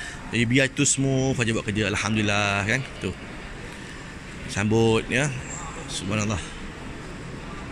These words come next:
Okey. Okey, jom. Oh, oh. Weh, belum terbang lagi dah berat bagnya.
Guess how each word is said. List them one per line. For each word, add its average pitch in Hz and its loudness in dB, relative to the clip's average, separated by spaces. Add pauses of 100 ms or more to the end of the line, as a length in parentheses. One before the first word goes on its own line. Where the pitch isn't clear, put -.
(1200)
Okey. 98 4 (3000)
Okey, 80 0
jom. 113 4 (480)
Oh, 135 -2
oh. - -2 (760)
Weh, 180 8 (640)
belum 123 6
terbang 156 6
lagi 175 6
dah 151 6
berat 135 6
bagnya. 185 4